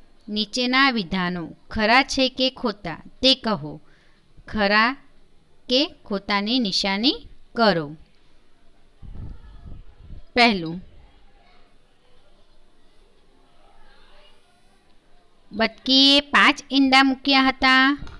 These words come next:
તો આ વિધાન કેવું છે? ખોટું. બતકીએ ચાર ઈંડા જ મૂક્યા હતા.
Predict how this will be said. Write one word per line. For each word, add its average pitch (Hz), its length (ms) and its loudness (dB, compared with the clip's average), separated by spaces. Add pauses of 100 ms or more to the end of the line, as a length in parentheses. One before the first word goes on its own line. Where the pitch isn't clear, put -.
(840)
તો 208 80 -2
આ 202 180 6
વિધાન 208 360 -2
કેવું 285 340 2
છે? 277 420 0 (220)
ખોટું. 175 840 -6
બતકીએ 214 680 -2 (460)
ચાર 233 320 2
ઈંડા 202 300 -2
જ 175 120 -8
મૂક્યા 170 460 -8
હતા. 165 440 -8